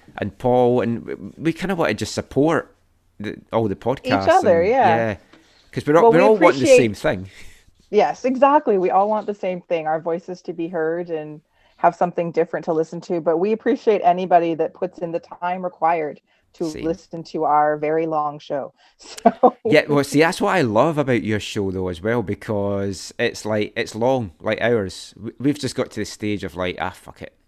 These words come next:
Speaker 1: It's <laughs> like, doesn't matter how
Speaker 2: What
Speaker 1: long
Speaker 2: else
Speaker 1: it
Speaker 2: is there
Speaker 1: is.
Speaker 2: to do? This
Speaker 1: Yeah.
Speaker 2: is, yeah. <laughs>
Speaker 1: People can listen in stages. And I, I don't know, but we've gone off tangent right away, but I don't know about you guys, but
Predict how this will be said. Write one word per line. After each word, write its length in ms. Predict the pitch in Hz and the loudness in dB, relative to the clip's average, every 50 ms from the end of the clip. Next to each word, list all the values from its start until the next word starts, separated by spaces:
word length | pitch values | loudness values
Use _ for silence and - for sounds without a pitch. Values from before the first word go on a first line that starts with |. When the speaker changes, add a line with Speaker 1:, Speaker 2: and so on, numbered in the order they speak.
| - | -12
Speaker 1:
It's 200 | - - 135 - | -12 -8 -6 -2
<laughs> 140 | 139 113 95 | 0 4 6
like, 300 | 160 160 156 - - - - - - - - - - | 6 6 4 4 -6 -8 -14 -20 -20 -20 -20 -16 -6
doesn't 180 | - 170 160 156 | -4 0 2 6
matter 220 | 151 151 147 143 | 8 8 8 8
how 100 | 131 135 | 8 8
Speaker 2:
What 80 | 127 240 | 8 10
Speaker 1:
long 80 | 339 349 | 12 10
Speaker 2:
else 100 | 381 254 | 10 8
Speaker 1:
it 60 | - | 6
Speaker 2:
is 160 | 277 262 277 | 4 6 8
there 140 | 277 254 240 | 10 10 10
Speaker 1:
is. 60 | 226 | 10
Speaker 2:
to 100 | - 269 | 8 6
do? 300 | 190 220 220 202 196 190 | 6 8 8 8 8 6
This 140 | 190 254 359 | 4 4 4
Speaker 1:
Yeah. 240 | 403 415 349 233 175 | 4 4 4 4 6
Speaker 2:
is, 40 | 226 | 8
yeah. 200 | 226 220 208 285 | 10 10 10 8
<laughs> 340 | - - - 330 - - - | 6 2 -4 -4 -2 4 2
Speaker 1:
People 300 | 381 - - - 285 - | 2 4 6 6 6 6
can 140 | - 190 170 165 | 6 2 2 2
listen 240 | 165 - - 156 | 2 4 2 2
in 140 | 147 147 135 | 2 2 -2
stages. 760 | - - - - 135 123 127 117 - 131 127 127 131 117 - | -2 -6 -4 0 0 2 2 0 0 0 0 0 -2 -4 -4
And 220 | - - 135 - - | -4 -2 -2 0 0
I, 80 | 151 | 2
I 140 | 147 143 139 | 2 4 2
don't 160 | 143 190 269 | 2 2 2
know, 240 | 269 185 131 98 - _ _ _ _ _ _ _ _ | 2 2 2 0 -4 _ _ _ _ _ _ _ _
but 160 | - 104 92 | -6 -6 -6
we've 100 | 110 104 | -6 -2
gone 180 | - 160 170 170 | 2 2 4 4
off 140 | 139 117 - | 4 0 0
tangent 460 | - - 127 139 139 120 127 113 107 | -2 2 2 2 4 2 0 0 2
right 160 | 117 117 87 | 0 0 2
away, 160 | 113 147 165 | 2 0 0
but 100 | 160 131 | 2 0
I 20 | 117 | 2
don't 120 | 117 175 | 2 0
know 60 | 180 | -2
about 160 | 127 117 110 101 | 0 -2 -2 -2
you 180 | 98 135 170 | -2 -4 -4
guys, 340 | 180 - 78 73 80 98 107 | -4 -4 -2 -2 -2 -4 -4
but 260 | - 123 117 - - | -4 -4 -4 -4 -8